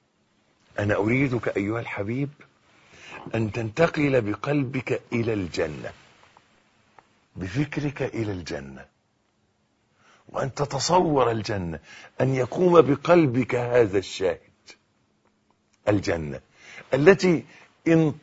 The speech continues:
طالعتها زهدت في هذه الدنيا الفانية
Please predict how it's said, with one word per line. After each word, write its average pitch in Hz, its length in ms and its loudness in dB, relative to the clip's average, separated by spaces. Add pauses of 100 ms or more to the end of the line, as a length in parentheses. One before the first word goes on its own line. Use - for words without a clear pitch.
(100)
طالعتها 185 1200 8 (540)
زهدت 117 800 -2
في 110 280 -6
هذه 107 400 -2
الدنيا 95 380 -6
الفانية 76 480 -10